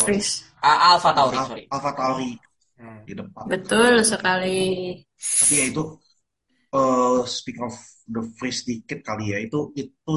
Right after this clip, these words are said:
Speaker 3: sih shows, eh, satu, eh, ada sesuatu yang nggak beres dengan Red Bull Alpha Tauri relationship. Eh, gue juga, eh,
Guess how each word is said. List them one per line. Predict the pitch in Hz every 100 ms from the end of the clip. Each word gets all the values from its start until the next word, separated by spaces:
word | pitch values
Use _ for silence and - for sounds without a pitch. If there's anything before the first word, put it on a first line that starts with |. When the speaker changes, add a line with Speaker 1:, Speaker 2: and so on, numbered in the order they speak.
| 156
Speaker 3:
sih | 170 165 _ _ _ -
shows, | - - 135 123 127 - - _ _ _ _ _ _ -
eh, | 135 123 117 117 120 113 - - 120
satu, | 117 147 143 143 _ _ -
eh, | 127 120 117 113 113 _ _ - 127
ada | 120 123
sesuatu | - 127 120 131
yang | 123 120 117
nggak | 113
beres | 120 117 117 - - -
dengan | 113 110 107 107 107 _ _ _ _ _
Red | 123 123
Bull | 110
Alpha | 110 113
Tauri | 110 -
relationship. | 113 110 107 113 - _ _ _ _ _ _ -
Eh, | 110 107 107 107 107 98 110
gue | 113
juga, | 113 113 - - - _ _ 117
eh, | 107